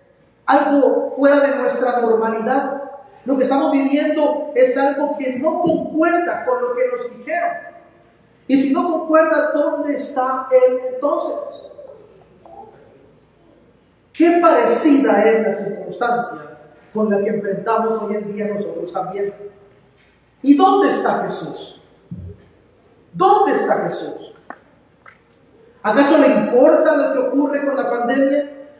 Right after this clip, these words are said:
¿Acaso le importa lo que ocurre con mis situaciones, mis crisis?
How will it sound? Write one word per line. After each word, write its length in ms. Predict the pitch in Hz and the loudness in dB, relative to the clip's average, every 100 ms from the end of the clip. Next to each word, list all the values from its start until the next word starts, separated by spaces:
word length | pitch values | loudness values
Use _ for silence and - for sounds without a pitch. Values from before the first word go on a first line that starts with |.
| - | -6
¿Acaso 280 | 226 254 285 | -2 0 0
le 80 | |
importa 480 | 254 - 262 311 302 | -2 -2 2 2 2
lo 180 | 269 254 | 2 2
que 60 | 254 | 0
ocurre 420 | - 277 277 277 277 | -4 -4 -2 -2 -2
con 120 | 240 | -2
mis 120 | 240 | -4
situaciones, 680 | - 226 208 269 269 269 269 - | -10 -8 -8 -2 0 0 -2 -8
mis 120 | 214 | -14
crisis? 600 | 277 285 285 277 277 - | -6 -6 -4 -6 -8 -12